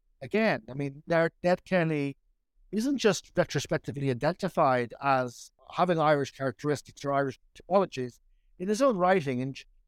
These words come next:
the Jerilderie letter, he, in some, in some sense, he, he anticipates our issue because he himself justifies what he's done in relation to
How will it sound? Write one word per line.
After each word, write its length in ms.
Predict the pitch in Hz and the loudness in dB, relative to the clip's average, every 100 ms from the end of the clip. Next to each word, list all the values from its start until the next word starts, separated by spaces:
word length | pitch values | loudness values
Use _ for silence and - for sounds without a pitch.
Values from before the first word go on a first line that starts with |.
| - | -12
the 80 | 160 | -10
Jerilderie 640 | - 160 185 214 165 151 139 | -4 -2 0 -2 -2 -4 0
letter, 340 | 170 - 123 _ _ _ _ _ - | -2 -2 -16 _ _ _ _ _ -4
he, 140 | 170 | -2
in 80 | 156 | -2
some, 340 | - 175 170 - | 0 0 0 -2
in 100 | 156 | 0
some 220 | 294 294 | 2 2
sense, 240 | 180 151 | 0 -2
he, 160 | 185 202 | -2 -2
he 200 | 165 175 | 2 0
anticipates 1000 | 131 - 240 - - 143 135 - - - _ | 0 -6 -8 -4 -2 0 0 -4 -14 -16 _
our 180 | 151 151 | 2 4
issue 340 | 202 - 120 110 | 2 0 -4 -6
because 560 | 131 - 151 147 135 - _ _ | -10 -2 0 0 -6 -16 _ _
he 160 | - 214 | -6 -2
himself 580 | 208 151 208 202 147 - _ | -2 2 4 6 4 -2 _
justifies 540 | 208 226 - 175 143 | -4 -4 0 2 2
what 140 | 143 135 | 0 -2
he's 180 | 123 - | -4 -6
done 500 | 185 196 139 123 120 | 4 4 4 0 -6
in 180 | 160 156 | -4 0
relation 840 | 147 147 156 165 - 160 139 135 - | 0 2 2 2 0 -2 -2 -4 -8
to 520 | - 147 135 127 | -4 -2 0 -2